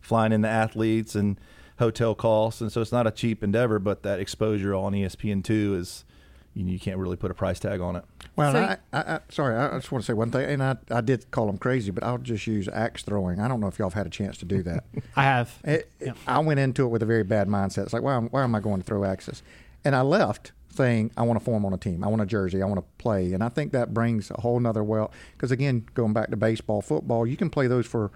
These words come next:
Speaker 2: a period of time. But when that period of time for those sports, it ends, you're not playing that sport anymore. Axe throwing and some of these wiffle balls are catching on, and you can play 'em for a lifetime.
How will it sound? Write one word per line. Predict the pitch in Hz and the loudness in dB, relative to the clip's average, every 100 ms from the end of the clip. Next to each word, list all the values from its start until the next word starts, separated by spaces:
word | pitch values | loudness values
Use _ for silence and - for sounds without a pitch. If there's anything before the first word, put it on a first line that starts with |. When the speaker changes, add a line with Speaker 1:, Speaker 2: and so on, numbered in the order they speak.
| - - | -10 -10
Speaker 2:
a | - | -6
period | - 151 120 101 | 0 2 2 0
of | 95 | -2
time. | 143 185 104 87 - - _ _ _ _ _ - - | -2 0 0 -2 -6 -20 _ _ _ _ _ -14 -6
But | 117 - - | -6 -6 -8
when | 135 | 0
that | 120 131 - | 0 0 0
period | 160 135 | 2 2
of | 113 | 2
time | 127 113 | 0 0
for | 104 | 0
those | 127 175 | 0 0
sports, | - 110 - | 0 -2 0
it | 131 | 0
ends, | 127 139 113 - - - - - - | 2 2 0 -4 -16 -20 -20 -20 -6
you're | 120 | -2
not | 95 | -2
playing | - 110 87 | -2 -2 -2
that | - | -4
sport | - 92 | -6 -6
anymore. | 85 82 78 - - - - - | -4 -6 -6 -10 -16 -20 -20 -4
Axe | 139 135 | -2 -2
throwing | - 131 113 | 0 0 2
and | 95 | 0
some | 135 | 0
of | 120 | 0
these | 104 | 0
wiffle | 101 123 117 | -2 -2 -2
balls | 104 98 95 | 0 0 -2
are | |
catching | 95 113 - | -4 -4 -2
on, | 110 101 | -2 -2
and | 104 | -2
you | |
can | 110 | -4
play | 104 | -2
'em | 98 | -2
for | 82 | -2
a | 87 | -4
lifetime. | 92 - - | -4 -6 -12